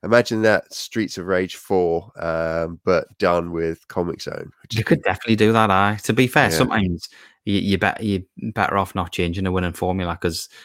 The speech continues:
Speaker 2: games like that are, are, like, one of a kind, aren't they?
Speaker 1: Yeah. In fact, like, um, Street Fighter did it, right? Street Fighter Four did that transition
Speaker 2: Yeah.
Speaker 1: so well. They, basically, it feels like the two D game.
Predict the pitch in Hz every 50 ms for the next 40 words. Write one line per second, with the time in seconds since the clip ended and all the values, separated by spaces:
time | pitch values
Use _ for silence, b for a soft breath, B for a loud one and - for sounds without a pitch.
0 | B B - 98 101 98 85 - - 60 76 85 87 80 80 80 78 - - _
1 | - 87 85 82 82 82 80 - - - 92 90 87 85 82 - - - 85 85
2 | 87 87 85 85 82 - 90 - _ _ _ _ _ _ _ - 87 90 90 85
3 | 82 - - - 113 - 143 135 95 104 117 104 - - - - 110 101 98 101
4 | 101 98 92 - - - 131 120 - - 98 90 - - 92 80 92 87 80 -
5 | 82 82 87 92 - - B B B B B B B B B - - - 131 120
6 | 104 - 104 101 - - 95 - - - 110 104 101 90 98 95 - 98 90 -
7 | - - - 98 90 92 95 - 98 95 - - 92 87 87 87 85 - - _
8 | _ - - _ _ _ - - 110 104 95 90 87 87 82 80 127 120 120 113
9 | 104 92 110 110 107 101 98 98 95 95 - - 98 98 98 98 95 _ _ -
10 | - 135 151 156 - 135 101 104 101 95 95 92 - - - 113 110 98 - 101
11 | 67 87 87 - - 113 107 95 - 95 87 - 98 90 78 76 76